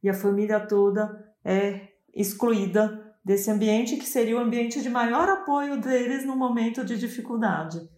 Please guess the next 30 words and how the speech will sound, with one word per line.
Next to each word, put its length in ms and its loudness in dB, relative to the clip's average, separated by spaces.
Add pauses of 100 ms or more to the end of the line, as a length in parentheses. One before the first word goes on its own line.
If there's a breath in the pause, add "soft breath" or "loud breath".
(120)
Então, 120 -2
eles 180 0
ficam 260 0
completamente 880 0 (340)
órfãos 880 2
desse 560 0
acolhimento, 840 0 (300 loud breath)
dos 180 -2
amigos 480 2
da 100 2
vida 260 0
inteira 680 2 (260)
que 140 -8
frequentaram. 880 2 (460 loud breath)
Então, 220 0
a 60 4
igreja 320 2
pode 280 2
ser 280 0
a 60 4
igreja, 680 2
e 240 -2
qualquer 380 -2
outra 260 -2
religião, 300 2
eu 40 4
digo 180 0
igreja 380 0
como 360 -4
centro 680 -4